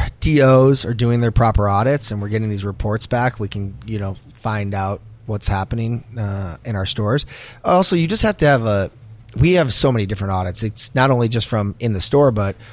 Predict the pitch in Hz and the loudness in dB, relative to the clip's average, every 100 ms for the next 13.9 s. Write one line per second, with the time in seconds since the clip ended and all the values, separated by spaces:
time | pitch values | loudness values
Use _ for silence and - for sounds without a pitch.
0 | - 107 107 104 107 110 107 104 110 98 | -8 -2 2 2 2 2 2 2 0 0
1 | 110 107 104 - 117 107 110 - 107 95 | 0 0 -2 -2 0 2 0 -2 -2 0
2 | 123 123 98 87 82 - - - 98 104 | -2 0 -2 -4 -6 -8 -10 -8 -4 2
3 | 120 123 120 113 107 117 - 107 101 113 | 2 4 2 0 -2 -2 -2 -6 -4 -6
4 | 107 101 107 101 92 - 98 - 80 - | -4 -4 -4 -4 -6 -4 -6 -6 -12 -8
5 | 110 123 120 113 - - - 123 117 113 | -6 -4 -4 -6 -16 -10 -2 2 4 4
6 | 110 - 107 92 95 101 92 92 127 - | 4 2 -2 -2 -2 -2 -4 -4 -6 -6
7 | 123 113 - - 113 95 104 104 98 98 | -8 -8 -12 -10 -6 -4 -6 -8 -8 -10
8 | 101 95 95 95 110 131 104 95 101 101 | -8 -8 -8 -6 -2 -2 -2 -2 -2 -2
9 | 98 98 98 98 95 117 113 101 113 139 | -4 -6 -6 -8 -6 -4 -4 -4 -2 0
10 | 135 151 117 - 107 90 - - - 95 | 0 0 0 -2 -2 -4 -8 -20 -12 -10
11 | 98 131 139 113 110 - 131 120 104 98 | 0 0 2 -2 -4 -4 -4 -2 -4 -4
12 | - 113 117 139 135 107 104 98 110 107 | -2 0 0 -2 -4 -4 -6 -4 -4 -4
13 | 98 - 101 98 98 95 110 156 | -6 -6 -8 -10 -10 -8 -2 -2